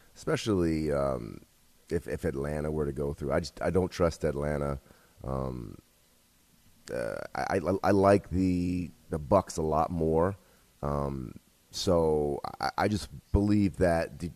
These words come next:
the, at the end of the day, you know, when, when they were going up against Detroit, that was one of the upper echelon teams. When you look at the,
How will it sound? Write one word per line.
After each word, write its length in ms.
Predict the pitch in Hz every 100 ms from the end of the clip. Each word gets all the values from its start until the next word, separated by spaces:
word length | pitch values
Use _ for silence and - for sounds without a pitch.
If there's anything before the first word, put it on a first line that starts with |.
| -
the, 180 | 95 85 _ _ _ _ _ _ _ _
at 140 | - 90
the 160 | 107
end 220 | 98 110
of 80 | 98
the 80 | 90
day, 540 | 69 90 85 85 85 - _ _ _ -
you 100 | 80
know, 300 | 73 76 - _ -
when, 240 | 82 80
when 140 | 85 87
they 80 | 92
were 100 | 95
going 260 | 92 92
up 160 | 90 87
against 320 | 87 87 -
Detroit, 460 | 65 - 90 85 -
that 180 | 73
was 160 | 92 80
one 160 | 85 85
of 80 |
the 120 | 82 80
upper 300 | 82 82 80
echelon 460 | 78 80 78 78
teams. 480 | - 80 78 76 71
When 140 | 78
you 80 | 76
look 200 | 78 85
at 100 | 82
the, 240 | - -